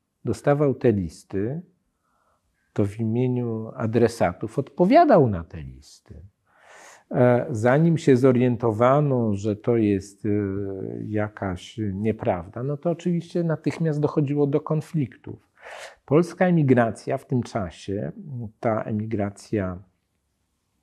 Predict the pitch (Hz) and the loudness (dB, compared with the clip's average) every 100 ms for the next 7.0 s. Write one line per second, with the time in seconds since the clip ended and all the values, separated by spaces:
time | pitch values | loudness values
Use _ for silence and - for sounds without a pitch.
0 | _ _ _ _ - - 107 101 110 - | _ _ _ _ -8 -2 -2 0 -4 -4
1 | 101 98 - - 101 92 87 87 - 107 | -10 -10 -10 -6 -4 -4 -8 -14 -16 -16
2 | - 104 92 92 87 98 139 196 _ _ | -8 -6 -6 -8 -8 -8 -8 -10 _ _
3 | _ - _ _ _ 127 143 151 165 165 | _ -20 _ _ _ 0 2 2 2 2
4 | 160 156 135 92 90 104 - _ 120 - | 0 2 2 2 -2 -10 -16 _ -18 -12
5 | 95 85 92 202 _ - 139 110 123 95 | -10 -10 -10 -14 _ -4 -2 0 -2 -2
6 | 87 113 110 101 - 120 90 87 117 110 | -6 -8 -8 -8 -8 -10 -10 -10 -10 -10